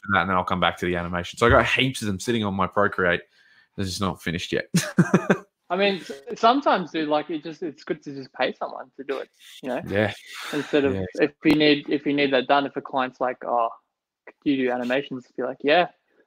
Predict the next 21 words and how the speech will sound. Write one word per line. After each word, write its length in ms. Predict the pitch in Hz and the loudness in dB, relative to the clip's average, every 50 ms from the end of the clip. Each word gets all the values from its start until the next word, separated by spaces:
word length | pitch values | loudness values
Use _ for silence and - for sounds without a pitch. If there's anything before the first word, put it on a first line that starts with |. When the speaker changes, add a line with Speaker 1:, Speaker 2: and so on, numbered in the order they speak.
| _ | _
Speaker 2:
And 100 | - 143 | -4 -2
then 140 | 135 131 135 | -2 -2 -2
you 140 | 139 139 139 | -2 -2 0
outsource 360 | 135 139 143 - - 143 131 - | 2 2 0 0 -2 -6 -6 -4
someone 240 | 139 127 127 131 | -6 -8 -6 -6
else. 200 | 139 147 143 - _ _ _ _ _ _ _ - | -8 -8 -10 -12 _ _ _ _ _ _ _ -4
Speaker 1:
Yeah, 260 | 101 101 98 92 95 - _ _ - | -2 0 0 0 -2 -6 _ _ -4
there 100 | 107 107 | -2 0
you 60 | 101 | 2
go. 160 | 104 104 104 - | 2 2 2 0
<laughs> 40 | - | -4
This 300 | - 127 - - 156 - | -6 0 4 4 4 4
guy 220 | - - 143 131 123 | 4 4 6 6 6
will 60 | 117 | 6
Speaker 2:
Yeah. 60 | - | 4
Speaker 1:
do 120 | 113 110 82 | 2 0 0
it 80 | - | 0
for 160 | - 104 101 101 | 0 2 2 2
us. 60 | - - | 2 2
Speaker 2:
Yeah. 200 | 151 143 123 - - - - - | 4 6 6 4 4 0 2 6
Speaker 1:
I'll, 200 | 110 127 127 | 6 8 6